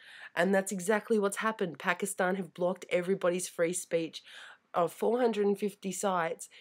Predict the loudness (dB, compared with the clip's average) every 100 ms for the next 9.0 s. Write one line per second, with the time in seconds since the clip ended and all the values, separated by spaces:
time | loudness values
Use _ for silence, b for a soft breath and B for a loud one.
0 | B 0 2 2 0 2 2 2 -2 -2
1 | 0 0 0 0 -2 0 -4 -2 0 0
2 | 0 0 4 2 2 0 -2 -2 -6 -4
3 | 0 0 -2 -6 B -2 0 2 0 2
4 | 4 4 4 0 0 -2 0 0 0 -2
5 | -2 -2 -2 -2 -4 -12 -16 _ b b
6 | b b b b 0 2 4 4 6 6
7 | 4 2 4 6 6 4 2 2 2 2
8 | 0 0 2 2 0 -2 0 0 -4 -14